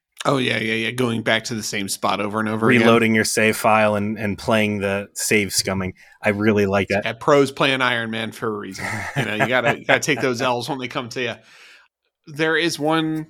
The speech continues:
Speaker 1: lower power scene that's more intimate, more interesting. T'Pol meets herself. Paul didn't wanna meet anybody, obviously. We talked about how at the beginning of the episode, she just shut herself off. She has no desire for communication.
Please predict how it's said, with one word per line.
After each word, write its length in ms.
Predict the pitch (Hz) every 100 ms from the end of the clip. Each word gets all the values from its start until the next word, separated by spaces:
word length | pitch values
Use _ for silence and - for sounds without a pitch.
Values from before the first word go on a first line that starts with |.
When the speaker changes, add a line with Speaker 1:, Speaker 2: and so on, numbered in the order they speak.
| _ - - _ _ _ _ _ _
Speaker 1:
lower 380 | - 139 143 143
power 400 | 135 143 123 120
scene 460 | 113 139 123 117 113
that's 440 | 107 - - - _ _ _
more 160 | 127 127
intimate, 500 | 117 117 120 113 -
more 200 | 113 113
interesting. 640 | 110 123 113 - 110 110 - _ _ _ _ _ _ -
T'Pol 400 | - - 131 117
meets 220 | 113 -
herself. 580 | 107 - 57 71 - - _ _ _ _ _ _ _ _ - -
Paul 260 | 135 127
didn't 260 | 117 170 165
wanna 180 | 143 120
meet 180 | 113 101
anybody, 440 | 95 92 87 98
obviously. 420 | 98 95 95 110 117
We 80 |
talked 280 | 101 107 104
about 120 | -
how 120 | 110 113
at 80 |
the 40 | 110
beginning 260 | 113 113 120
of 40 |
the 80 | 131
episode, 360 | 143 - 95 98
she 120 | -
just 220 | 85 - _
shut 260 | - - 101
herself 280 | 101 127 147
off. 220 | 147 110
She 80 | 92
has 100 | 110
no 200 | 104 104
desire 300 | 107 120 120
for 120 | 117
communication. 720 | - 127 120 147 135 - 85